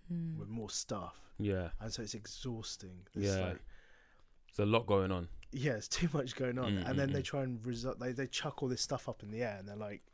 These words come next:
Speaker 2: and then the third one, they have to try and resolve it.
Speaker 1: Yeah.
Speaker 3: Yeah.
Speaker 2: But also, they need to save Zion, which the whole thing has been building to. And so you've got, like, twenty different plot strands.
Speaker 3: Yeah.
Speaker 2: <coughs> And, um, Trinity didn't have to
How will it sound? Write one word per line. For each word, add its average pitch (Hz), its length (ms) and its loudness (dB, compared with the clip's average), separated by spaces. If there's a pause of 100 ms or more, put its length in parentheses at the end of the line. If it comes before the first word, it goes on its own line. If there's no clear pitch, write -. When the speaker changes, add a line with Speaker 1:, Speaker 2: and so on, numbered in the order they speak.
Speaker 2:
and 123 100 -2
then 120 140 0
the 113 80 -4
third 120 220 0
one, 98 120 -6
they 104 60 -8
have 113 160 -4
to - 60 -20
try 117 160 -2
and 107 100 -4
resolve 113 360 -4
it. 160 140 4
Speaker 1:
Yeah. 147 120 -4
Speaker 3:
Yeah. 98 220 4 (200)
Speaker 2:
But 127 120 0
also, 110 440 -2 (380)
they 110 120 0
need 110 220 -2
to 107 200 -4 (100)
save 107 320 -2
Zion, 107 400 -2
which 95 200 -4
the 104 80 -6
whole 104 180 -6
thing 98 160 -8
has 95 120 -8
been 98 160 -6
building 98 420 -4
to. 90 240 -10 (120)
And 107 140 -6
so 104 100 -8
you've 104 140 -6
got, 107 140 -2
like, 98 280 -8 (120)
twenty 110 400 -4
different 101 320 -8
plot - 240 -6
strands. 87 600 -10 (180)
Speaker 3:
Yeah. 95 220 0 (100)
Speaker 2:
<coughs> - 400 12 (280)
And, 104 440 -4
um, 104 560 -6 (4000)
Trinity 196 400 -8
didn't 123 220 -4
have 101 140 -8
to 98 80 -16